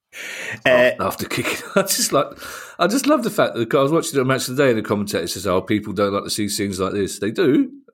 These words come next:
Speaker 1: Uh,
Speaker 2: They
Speaker 1: we
Speaker 2: do
Speaker 1: love it.
Speaker 2: <laughs> love seeing scenes like that. <clears throat> And apparently it kicked off right from the, even, they refused to shake hands before the game even started. Is that right?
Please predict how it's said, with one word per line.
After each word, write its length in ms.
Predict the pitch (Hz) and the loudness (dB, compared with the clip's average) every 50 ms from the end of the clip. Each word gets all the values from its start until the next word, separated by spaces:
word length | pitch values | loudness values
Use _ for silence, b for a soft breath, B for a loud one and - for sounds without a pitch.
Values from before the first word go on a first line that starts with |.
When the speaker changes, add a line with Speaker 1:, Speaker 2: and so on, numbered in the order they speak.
| _ - - | _ -4 -2
Speaker 1:
Uh, 120 | 226 220 | 0 0
Speaker 2:
They 200 | 226 285 294 269 | 2 2 2 2
Speaker 1:
we 140 | 262 294 302 | 4 6 6
Speaker 2:
do 60 | 330 | 8
Speaker 1:
love 180 | 254 285 269 - | 8 6 6 4
it. 120 | 139 - | 4 4
Speaker 2:
<laughs> 300 | 247 - - 208 - - | 2 2 0 -2 -2 -2
love 120 | 254 - - | -4 -4 -2
seeing 300 | - 160 - - 208 214 | 0 0 0 0 -2 -6
scenes 380 | - - - 185 165 170 160 156 | -6 -4 -2 -2 -4 -2 -2 0
like 260 | 143 135 117 - - | 2 2 2 2 0
that. 100 | 208 208 B | -2 -8 B
<clears throat> 60 | B B B B B B B B B B | B B B B B B B B B B
And 520 | - - 262 208 214 175 156 - 143 151 175 - 147 | 0 2 2 2 0 -2 -2 -2 -2 -2 -2 -2 -4
apparently 480 | 139 139 - 208 247 262 214 139 131 | -4 0 2 2 4 4 4 4 2
it 80 | 131 131 | 2 0
kicked 260 | - 156 - 160 - | -4 -6 -6 -2 0
off 200 | 180 170 170 - | 0 0 2 2
right 180 | 185 185 190 185 | 0 0 0 -2
from 140 | - 185 190 | -4 -4 -4
the, 120 | 196 196 - - | -4 -4 0 0
even, 340 | 185 196 202 202 196 196 196 - _ _ - 180 175 180 _ | 0 2 2 0 -4 -6 -8 -12 _ _ -6 -6 -6 -6 _
they 160 | - 127 170 | 0 2 2
refused 380 | 175 160 160 - 180 175 165 - | 2 2 0 2 0 0 0 0
to 80 | 165 160 | -2 0
shake 240 | - 175 175 170 | 2 2 2 2
hands 240 | 185 175 175 175 165 | 2 2 2 0 -2
before 260 | 165 160 - 175 185 | -6 -4 0 2 2
the 60 | 180 170 | 2 4
game 200 | 180 180 185 180 | 2 2 2 2
even 200 | 175 185 180 165 | 0 0 0 -4
started. 440 | - 190 202 277 311 226 87 165 | 0 0 0 2 2 0 0 -2
Is 100 | 90 95 | -4 -4
that 120 | 117 123 - | -2 -2 -2
right? 220 | - 240 311 - | -2 -2 -4 -6